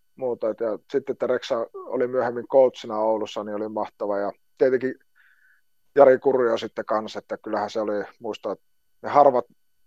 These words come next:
tavallaan T V-lähetykset, mitä silloin tuli, pikku koostepätkät ja muut Edmontonin ajoista, ja sitten, että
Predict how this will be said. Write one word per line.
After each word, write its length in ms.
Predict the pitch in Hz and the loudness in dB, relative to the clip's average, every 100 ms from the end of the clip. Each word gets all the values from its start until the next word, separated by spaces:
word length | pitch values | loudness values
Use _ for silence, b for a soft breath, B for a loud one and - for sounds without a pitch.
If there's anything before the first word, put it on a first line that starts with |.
| _ _ _ _ _ _ | _ _ _ _ _ _
tavallaan 380 | 120 123 135 123 | 0 2 2 2
T 100 | 135 | 4
V-lähetykset, 760 | 131 123 117 113 113 120 110 123 | 4 4 0 -2 -4 -8 -14 -10
mitä 220 | 120 113 | -6 -6
silloin 300 | 127 117 113 | -4 -6 -6
tuli, 240 | - 117 110 | -6 -4 -4
pikku 360 | 120 - 113 - | -8 -10 -12 -4
koostepätkät 680 | 120 104 110 - 107 - - | -4 -4 -8 -8 -8 -8 -10
ja 60 | |
muut 240 | 107 110 107 | -8 -6 -4
Edmontonin 540 | 107 110 101 110 107 | -6 -6 -12 -10 -8
ajoista, 440 | 95 104 104 - 98 | -4 -4 -4 -6 -8
ja 140 | 95 | -6
sitten, 260 | - - 104 | -10 -12 -12
että 240 | - | -10